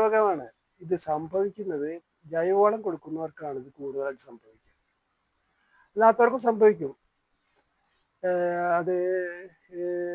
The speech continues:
ഈ വളം കൊടുക്കുന്ന നേരത്ത് ചെ-, കാറ്റടിക്കുന്നുണ്ടെങ്കിൽ, ഏ, കാറ്റടിക്കുന്ന വെച്ചിട്ട് മാത്രമേ ഈ ക-, ക-,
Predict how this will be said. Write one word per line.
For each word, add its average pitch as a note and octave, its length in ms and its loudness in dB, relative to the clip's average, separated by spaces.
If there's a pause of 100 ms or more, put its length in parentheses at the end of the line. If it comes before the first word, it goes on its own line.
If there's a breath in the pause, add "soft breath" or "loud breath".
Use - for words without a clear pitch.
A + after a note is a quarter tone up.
(200)
ഈ D#3+ 40 -6 (380)
വളം D#3+ 220 0
കൊടുക്കുന്ന E3+ 320 -4 (100)
നേരത്ത് C#3 400 -8 (260)
ചെ-, - 240 -20 (120)
കാറ്റടിക്കുന്നുണ്ടെങ്കിൽ, D3 1000 -6 (1040)
ഏ, E3 60 -4 (180)
കാറ്റടിക്കുന്ന D#3 680 -2
വെച്ചിട്ട് D#3+ 500 -6 (220)
മാത്രമേ D#3 420 -2 (220)
ഈ D#3 40 -6 (240)
ക-, D#3+ 160 -14
ക-, D#3+ 160 -8